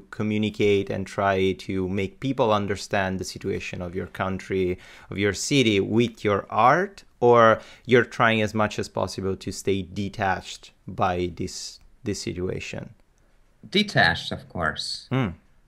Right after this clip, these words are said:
Speaker 2: War is, is a nonsense.
Speaker 1: Yeah.
Speaker 2: It can't be justified or dealt with.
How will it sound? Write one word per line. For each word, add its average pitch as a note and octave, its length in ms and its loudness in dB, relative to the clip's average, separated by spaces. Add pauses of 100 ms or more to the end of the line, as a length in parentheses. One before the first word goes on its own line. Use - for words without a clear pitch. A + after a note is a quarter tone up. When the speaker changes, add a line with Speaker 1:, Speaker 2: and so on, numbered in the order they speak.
(140)
Speaker 2:
War E3+ 580 6
is, A#2+ 840 4 (680)
is A#2 240 2
a A2+ 80 6
nonsense. F#2+ 1200 2
Speaker 1:
Yeah. G#2 140 4
Speaker 2:
It - 260 -4
can't A2+ 400 4
be F#2+ 140 0
justified F#2+ 1040 0
or F2 260 0
dealt F#2 580 2
with. F2 320 -2